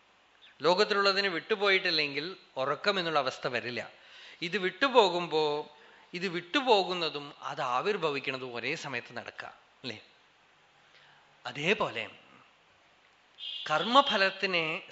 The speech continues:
സന്യസിച്ചാൽ, ഫല ഇച്ഛയില്ലാതെ പ്രവർത്തിച്ചുകൊണ്ടേയിരുന്നാൽ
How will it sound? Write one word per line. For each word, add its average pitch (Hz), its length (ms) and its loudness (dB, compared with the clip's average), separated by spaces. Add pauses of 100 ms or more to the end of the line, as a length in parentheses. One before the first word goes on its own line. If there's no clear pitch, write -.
(160)
സന്യസിച്ചാൽ, 143 800 -2 (920)
ഫല 170 200 0
ഇച്ഛയില്ലാതെ 202 800 2
പ്രവർത്തിച്ചുകൊണ്ടേയിരുന്നാൽ 147 1400 -2